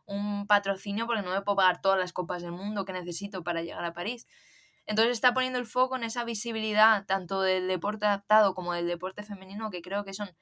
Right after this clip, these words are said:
tremendamente importantes, y lo está consiguiendo con una sonrisa, esa sonrisa que tiene siempre Judith, que es maravillosa, y explicando las cosas franca, de forma franca, de forma natural,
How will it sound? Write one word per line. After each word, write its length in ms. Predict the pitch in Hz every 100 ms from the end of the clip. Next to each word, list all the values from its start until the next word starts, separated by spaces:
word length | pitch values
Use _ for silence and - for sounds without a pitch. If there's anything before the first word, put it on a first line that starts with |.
| _
tremendamente 560 | - 196 202 233 226 226
importantes, 640 | 220 220 214 226 240 277 -
y 80 |
lo 80 | 208
está 240 | 202 - 202
consiguiendo 600 | 233 233 226 220 220 247
con 120 | 208
una 160 | 190 202
sonrisa, 580 | 196 180 196 202 190
esa 160 | 180 190
sonrisa 400 | 190 190 202 196
que 100 | 180
tiene 200 | 185 185
siempre 280 | 185 185 185
Judith, 300 | 185 190 202
que 80 | 180
es 60 |
maravillosa, 600 | 180 180 180 175 185 208 - _ _ _
y 100 | 208
explicando 440 | 208 208 196 208
las 160 | 233 220
cosas 380 | 220 247 277 - _
franca, 680 | - 196 202 226 220 226 220
de 120 | 202
forma 260 | 202 208 202
franca, 400 | 208 214 226 214
de 80 | 202
forma 260 | 202 202
natural, 680 | 208 202 202 196 196 208 202